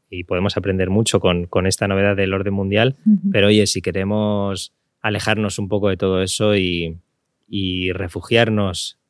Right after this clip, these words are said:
Speaker 1: en el amor, aquí me voy a poner
Speaker 2: Que siempre es
Speaker 1: romántico.
Speaker 2: bueno. Hoy sí, sí, yo estaba pensando, "Ostras, Edu".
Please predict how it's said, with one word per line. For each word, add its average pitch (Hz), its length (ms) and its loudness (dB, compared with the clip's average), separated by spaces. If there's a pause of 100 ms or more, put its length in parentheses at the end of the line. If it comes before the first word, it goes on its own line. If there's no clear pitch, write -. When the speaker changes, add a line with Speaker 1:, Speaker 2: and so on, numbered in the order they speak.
Speaker 1:
en 98 160 -2
el 107 120 4
amor, 87 340 -4 (1040)
aquí 92 200 -8
me 90 80 0
voy 85 40 -2
a 80 40 -6
poner 90 180 -4
Speaker 2:
Que 208 80 0
siempre 220 300 2
es 202 60 2
Speaker 1:
romántico. 196 260 2
Speaker 2:
bueno. 214 80 2
Hoy 220 80 2
sí, 233 180 0
sí, 233 260 0
yo 269 60 2
estaba 269 320 0
pensando, 262 540 2
"Ostras, 247 420 -2
Edu". 277 380 2